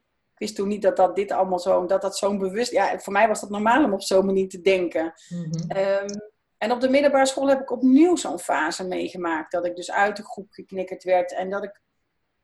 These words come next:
Speaker 1: het allemaal zo goed begreep. Ehm,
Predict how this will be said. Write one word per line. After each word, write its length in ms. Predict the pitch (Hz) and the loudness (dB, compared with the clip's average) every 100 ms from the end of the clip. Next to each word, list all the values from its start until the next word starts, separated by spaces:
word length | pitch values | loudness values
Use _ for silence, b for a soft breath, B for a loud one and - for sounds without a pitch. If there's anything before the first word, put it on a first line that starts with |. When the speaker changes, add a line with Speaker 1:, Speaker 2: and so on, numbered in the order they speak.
| _ _ | _ _
Speaker 1:
het 140 | 233 - | -8 -2
allemaal 340 | 214 214 202 | 0 2 0
zo 180 | 208 202 | -2 -4
goed 260 | - 214 - | -6 -10 -10
begreep. 640 | 165 190 226 180 330 _ _ _ _ | -12 -6 -4 -4 -6 _ _ _ _
Ehm, 600 | 185 185 180 180 185 | -4 -2 -2 -4 -6